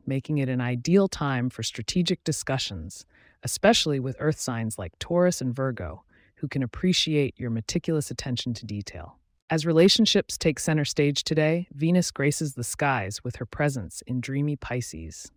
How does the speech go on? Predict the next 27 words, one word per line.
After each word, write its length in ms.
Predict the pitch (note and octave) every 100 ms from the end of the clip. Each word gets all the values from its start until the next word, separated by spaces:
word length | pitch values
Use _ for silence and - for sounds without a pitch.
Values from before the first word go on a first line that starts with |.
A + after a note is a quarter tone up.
| _ _ _ _
For 180 | - D3+
Leos, 560 | F3 F3 F3+ F#3+ - -
this 200 | E3 -
translates 580 | - E3 D#3 D3+ D3 -
to 140 | D3+
a 40 |
softer 480 | C#3 - D3+ - C#3+ -
edge 460 | C3+ G#2+ G2+ - _
when 100 | C3
interacting 540 | A#2+ C#3 B2+ C3 C3+ A#2
with 120 | A2
others, 520 | C#3 A#2 D#2 - - -
particularly 580 | - F3 - C#3+ A#2
water 320 | A2 A#2+ A#2+ G#2+
signs. 560 | F#2+ E2 D2+ - - _ _ _ _ _ -
Compassion 720 | D#3 C#3 E3 E3+ - G3 A3+
is 160 | - C#3
your 120 | C#3
currency, 640 | - D#3+ C#3 - - - _ _ _ _
and 120 | C#3+
you're 100 | C#3+
advised 540 | C#3 B2+ C#3+ D#3 F3+ -
to 80 | C#3
spend 340 | - C3 C3+
it 100 | -
generously. 760 | B2 B2+ A2 F#2+ - E2 - _ _ _ _ _
However, 540 | - E3 E3+ C#3 G#2